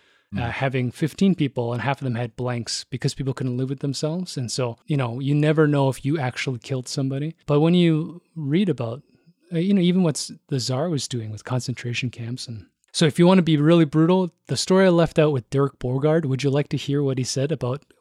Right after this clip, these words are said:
Speaker 1: entering the concentration camp?
Speaker 2: Why not?
Speaker 1: All right. So when he walks in, he states, and this was in the nineties, 'cause he couldn't speak about it publicly until he was, you know, thinking that he was at the end of his life.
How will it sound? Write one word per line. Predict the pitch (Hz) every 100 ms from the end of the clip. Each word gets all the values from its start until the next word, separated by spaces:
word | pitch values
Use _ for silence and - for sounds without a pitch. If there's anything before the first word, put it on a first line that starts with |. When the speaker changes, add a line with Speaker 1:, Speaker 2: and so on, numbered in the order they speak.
| -
Speaker 1:
entering | 139 127 147 135
the | 120
concentration | - 131 131 - 131 - 127
camp? | 139 175 - _ _
Speaker 2:
Why | 143 127
not? | 85 69 - -
Speaker 1:
All | 160 131
right. | 113 - _ _ _ _ _ _ _ _
So | -
when | 147 156
he | 220
walks | 214 185 -
in, | 151 131 143 160
he | - 170 170
states, | - 135 123
and | 147
this | 160
was | 165 160
in |
the | 160
nineties, | 143 123 117 131 180 -
'cause | 123
he | 120
couldn't | - 147
speak | 131 - 131
about | 120 120
it | 117
publicly | 123 117 117 123 120
until | 117 120
he | 117
was, | 113 - -
you | 135
know, | 110 -
thinking | 139 - 120
that | 117
he | 123
was | 120
at | 123
the | 139
end | 123
of | 127
his | 127 127
life. | 117